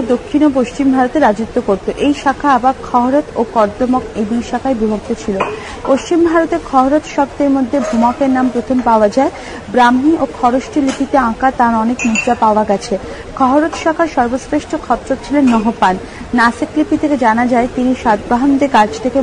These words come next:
মহারাষ্ট্রের বিরাট অংশ দখল করে নেয়। তাঁর জামাতা ও সেনাপতি ঋষভ দত্তের শিলালিপি থেকে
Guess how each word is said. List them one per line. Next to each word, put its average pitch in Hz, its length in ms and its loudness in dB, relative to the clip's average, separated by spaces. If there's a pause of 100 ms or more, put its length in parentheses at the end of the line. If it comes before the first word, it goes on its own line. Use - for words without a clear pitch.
মহারাষ্ট্রের 233 520 0
বিরাট 220 280 2
অংশ 214 200 -2 (140)
দখল 208 200 0 (100)
করে 226 220 4
নেয়। 190 140 2 (340)
তাঁর 277 180 4 (120)
জামাতা 247 440 4
ও - 40 4
সেনাপতি 247 560 -2 (180)
ঋষভ 269 240 -2 (100)
দত্তের 269 320 0
শিলালিপি 233 480 0
থেকে 254 140 0